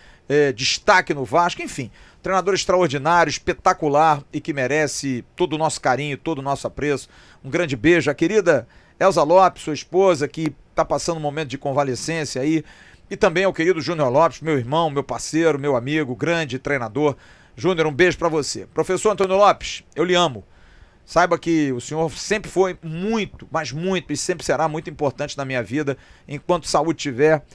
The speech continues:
e tiver um microfone, vou defendê-lo muito. Pode ter certeza disso. Amanhã a gente tem o Acorda Vascaínos, amanhã a gente tem o Bom Dia Gigante, amanhã a gente tem a live do meio-dia, mas amanhã,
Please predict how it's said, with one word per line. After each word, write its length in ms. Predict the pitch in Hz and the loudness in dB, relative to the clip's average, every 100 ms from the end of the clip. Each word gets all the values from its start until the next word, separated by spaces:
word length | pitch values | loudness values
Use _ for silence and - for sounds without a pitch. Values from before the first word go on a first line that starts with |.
| - _ _ - | -20 _ _ -14
e 40 | |
tiver 300 | 139 151 175 | -8 0 0
um 20 | 170 | 0
microfone, 540 | 160 147 - 156 160 | -2 -4 -2 -4 -4
vou 240 | 107 151 | -2 -2
defendê-lo 580 | 147 156 - 131 143 151 | 0 -2 -4 -4 -2 -2
muito. 400 | 135 131 113 - - | -4 -8 -10 -16 -6
Pode 200 | 151 147 | -2 -2
ter 100 | 151 | -4
certeza 480 | - 123 - 120 104 | -4 -6 -4 -6 -6
disso. 400 | 92 - - - _ - - - - | -14 -16 -16 -18 _ -20 -20 -8 2
Amanhã 360 | 170 208 233 | 4 6 6
a 60 | 214 | 4
gente 240 | 165 170 190 | 2 0 0
tem 160 | 196 | 2
o 80 | 180 | 2
Acorda 320 | 151 240 220 | 6 6 6
Vascaínos, 640 | 214 - 202 226 202 190 - | 4 4 2 2 0 -2 0
amanhã 360 | 165 170 185 175 | 0 0 0 0
a 40 | |
gente 280 | 147 170 160 | -2 -4 -2
tem 160 | 165 | -2
o 40 | 156 | 0
Bom 140 | 139 | -2
Dia 160 | 135 214 | 2 4
Gigante, 500 | 175 175 180 - - - - | 4 4 2 0 -10 -14 -12
amanhã 320 | 139 160 175 | -4 -2 -2
a 60 | 151 | -2
gente 260 | 160 139 | -4 -6
tem 140 | - 156 | -6 -4
a 60 | |
live 540 | 135 147 170 185 175 165 | -2 0 2 4 4 2
do 120 | 165 | 0
meio-dia, 580 | 160 147 117 151 147 135 139 | 2 0 0 0 0 0 -2
mas 760 | 151 151 143 127 - - - - | -2 -2 -4 -6 -10 -12 -14 -12
amanhã, 600 | 139 143 131 135 135 127 | -10 -8 -6 -4 -4 -8